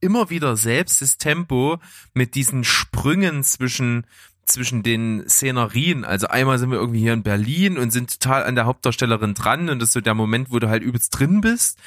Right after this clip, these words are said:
und dann wieder dieser Sprung zurück zu dieser jüdischen Gemeinde in den U S A und wie die darüber diskutieren. Also ich finde diese Flashbacks und diese,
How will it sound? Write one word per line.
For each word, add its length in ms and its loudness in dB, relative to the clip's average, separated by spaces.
und 80 0
dann 400 -2
wieder 160 2
dieser 280 0
Sprung 720 0
zurück 360 -2
zu 100 -2
dieser 200 0
jüdischen 400 -2
Gemeinde 480 0
in 240 -2
den 40 -2
U 100 -2
S 220 -2
A 260 2
und 180 -2
wie 100 0
die 60 0
darüber 360 -2
diskutieren. 800 -2
Also 120 0
ich 80 0
finde 280 0
diese 280 -4
Flashbacks 1080 0
und 180 -6
diese, 340 0